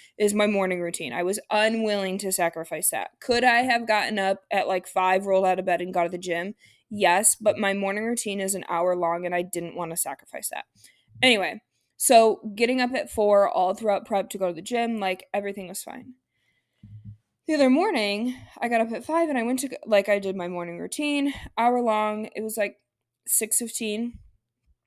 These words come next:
and I went to go make breakfast, and I started to dry heave.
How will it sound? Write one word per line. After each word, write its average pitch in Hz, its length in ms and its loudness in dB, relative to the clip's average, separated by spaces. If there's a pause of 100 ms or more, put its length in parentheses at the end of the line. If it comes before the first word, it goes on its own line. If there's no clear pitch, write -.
(300)
and 214 80 -4
I 202 80 0
went 214 160 -2
to 226 60 -6
go 220 120 0
make 202 220 -4
breakfast, 233 720 -4 (540)
and 220 120 10
I 220 100 2
started 214 480 4
to 220 120 -2
dry 208 300 2
heave. - 340 -8